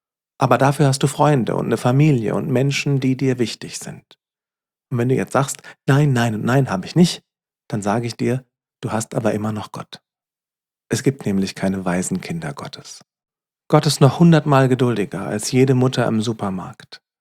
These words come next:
Und er hat auch noch einige Dinge mehr nebenher zu erledigen. Aber er nimmt sich die Zeit. Dein Trommeln und Schreien und Brüllen auszuhalten,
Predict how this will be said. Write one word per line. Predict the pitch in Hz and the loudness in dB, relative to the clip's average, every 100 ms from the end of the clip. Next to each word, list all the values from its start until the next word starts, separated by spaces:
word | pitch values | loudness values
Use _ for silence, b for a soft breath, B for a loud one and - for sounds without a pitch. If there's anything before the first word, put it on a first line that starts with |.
| _ _ _ - | _ _ _ -2
Und | 127 | 2
er | 135 123 | 2 0
hat | 139 | 0
auch | 127 - | -2 2
noch | 143 - | 2 2
einige | 120 135 135 131 | 2 2 2 2
Dinge | 127 131 | 2 2
mehr | 123 127 107 | 2 2 0
nebenher | 101 101 101 98 - | -4 -6 -8 -10 -10
zu | - | -6
erledigen. | 82 85 82 - - - - _ _ _ _ _ _ _ | -4 -4 -4 -6 -16 -20 -20 _ _ _ _ _ _ _
Aber | 123 127 | 0 2
er | 131 | 4
nimmt | 151 156 | 4 4
sich | 110 | 0
die | - - | -8 -10
Zeit. | - - - - _ _ _ _ _ _ _ _ | -12 -12 -16 -20 _ _ _ _ _ _ _ _
Dein | - 113 | -2 -2
Trommeln | - 135 123 110 | 2 2 4 2
und | 107 | 0
Schreien | - 117 117 110 104 | 0 0 0 0 -2
und | 101 | -4
Brüllen | 113 120 110 | -2 0 0
auszuhalten, | 104 120 120 - 98 87 90 - 82 | 0 0 -2 -6 -6 -6 -8 -10 -14